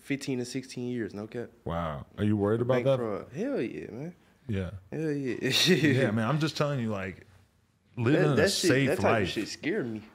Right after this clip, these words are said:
Speaker 2: A safe life. There's nothing better than just being able to go to sleep at night and not being worried about getting in trouble for something.
Speaker 1: Right. That's why I wanna make that. That's why I wanna make some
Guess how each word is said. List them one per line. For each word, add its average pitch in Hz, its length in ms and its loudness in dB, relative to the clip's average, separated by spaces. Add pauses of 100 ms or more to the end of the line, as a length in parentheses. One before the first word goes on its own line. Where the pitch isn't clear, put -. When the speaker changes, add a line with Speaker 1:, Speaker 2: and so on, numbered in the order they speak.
Speaker 2:
A 95 60 -4
safe 135 580 0
life. 104 440 2
There's 95 140 2
nothing 117 320 2
better 107 320 4
than 90 160 0
just 87 160 -4
being 95 140 0
able 90 120 0
to 85 60 -2
go 92 100 2
to 85 60 -2
sleep 92 280 -2
at 87 120 0
night 82 160 -2
and 76 120 -4
not 87 200 -2
being 82 240 -2
worried 85 280 -2
about 78 440 -4 (520)
getting 87 200 -4
in 76 80 -8
trouble 92 260 -4
for 90 100 -8
something. 92 340 -8 (280)
Speaker 1:
Right. - 160 -12 (200)
That's - 200 -6
why 104 80 -8
I 85 40 -8
wanna 85 220 -8
make 92 220 -8
that. - 180 -10
That's 104 160 -8
why 104 80 -12
I - 80 -12
wanna 57 140 -14
make 62 160 -18
some - 140 -20